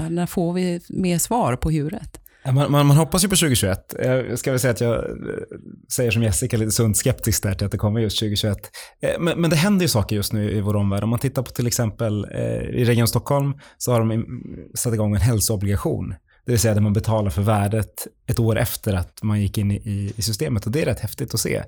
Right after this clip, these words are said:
Speaker 2: hur man kan jobba med, med andra typer av, av finansiella instrument.
Speaker 1: Mm.
Speaker 2: Eh, och, och det, det tror jag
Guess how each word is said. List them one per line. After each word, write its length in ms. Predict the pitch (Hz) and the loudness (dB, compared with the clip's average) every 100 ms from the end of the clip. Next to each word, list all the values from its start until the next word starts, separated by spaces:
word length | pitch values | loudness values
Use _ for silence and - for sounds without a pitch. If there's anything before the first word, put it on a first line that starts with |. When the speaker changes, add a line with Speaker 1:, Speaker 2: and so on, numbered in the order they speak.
| - - - | -12 -20 -2
Speaker 2:
hur 100 | 120 | 0
man 140 | 117 | 2
kan 300 | 104 110 107 | 0 -2 0
jobba 340 | 110 113 101 143 | 0 0 0 0
med, 300 | 117 101 104 - - _ | 0 -2 -6 -14 -20 _
med 320 | 117 107 98 113 - _ _ _ | -2 -2 -2 -6 -14 _ _ _
andra 440 | 143 131 120 160 | 0 4 4 2
typer 360 | 160 151 - 104 | 0 -2 -2 -2
av, 200 | 101 101 | -2 -2
av 240 | - 107 | -2 -4
finansiella 640 | 95 113 110 101 113 98 101 | -2 0 0 0 0 0 0
instrument. 640 | 107 135 170 113 - - - | -2 -2 -2 -4 -8 -20 -12
Speaker 1:
Mm. 260 | 170 175 220 | -6 -4 -4
Speaker 2:
Eh, 260 | 127 120 120 | -2 -2 -2
och, 240 | - 131 | -6 -8
och 160 | - 139 | -2 0
det, 240 | 156 175 - | 0 -2 -2
det 220 | 139 196 | -2 -2
tror 300 | - 120 104 | -2 0 0
jag 200 | 104 101 | 0 -2